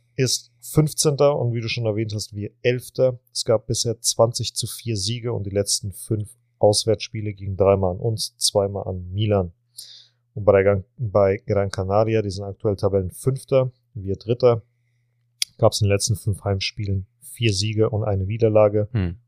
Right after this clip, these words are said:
Speaker 1: Und in vierundsiebzig Spielen gab's siebenundfünfzig Siege für uns und siebzehn Niederlagen.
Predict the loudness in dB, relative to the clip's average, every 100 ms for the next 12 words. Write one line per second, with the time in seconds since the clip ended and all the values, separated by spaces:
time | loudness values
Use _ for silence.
0 | -8 -6 -6 -4 -2 -2 -4 -6 -6 -6
1 | -4 -4 -2 -2 0 -4 -2 -2 -2 -2
2 | -4 -6 -4 -2 -4 -6 -6 -2 -2 -2
3 | -8 -6 -6 -6 _ -6 -2 -2 -2 2
4 | 2 0 -10 _ _ _ _ -2 4 4
5 | 4 -2 -4